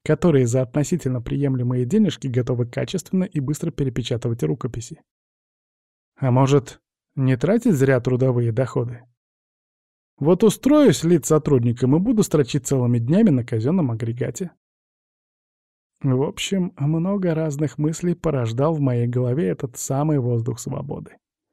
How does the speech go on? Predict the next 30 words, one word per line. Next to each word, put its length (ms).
Я 200
вошёл 280
в 60
свой 200
подъезд, 540
погрузился 720
в 80
кабину 460
лифта, 440
ибо 320
был 240
увешан 480
покупками. 680
Пришлось 480
даже 280
позвонить 520
в 100
дверь 220
собственной 520
квартиры, 560
чтобы 300
кто-нибудь 440
из 100
соседей 380
открыл, 380
пока 400
у 60
меня 280
заняты 420
руки. 360